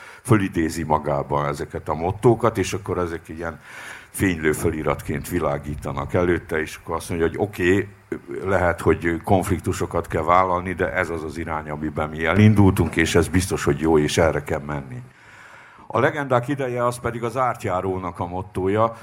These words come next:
vagy, vagyis legendák helye. Nyilván ugye a százhúsz év az eleve legendássá teszi a szolnoki művésztelepet, és hát itt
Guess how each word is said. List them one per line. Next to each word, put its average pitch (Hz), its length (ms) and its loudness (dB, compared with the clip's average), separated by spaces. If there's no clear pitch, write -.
vagy, 113 240 -2
vagyis 104 240 -6
legendák 101 480 -2
helye. 82 460 -4
Nyilván 110 340 4
ugye 101 200 2
a 90 60 -2
százhúsz 95 520 -4
év 92 160 -4
az 92 120 -4
eleve 92 280 0
legendássá 78 720 -2
teszi 73 300 -12
a 67 60 -8
szolnoki 73 460 -12
művésztelepet, 78 920 -6
és 85 200 -10
hát 80 180 -6
itt 76 200 -20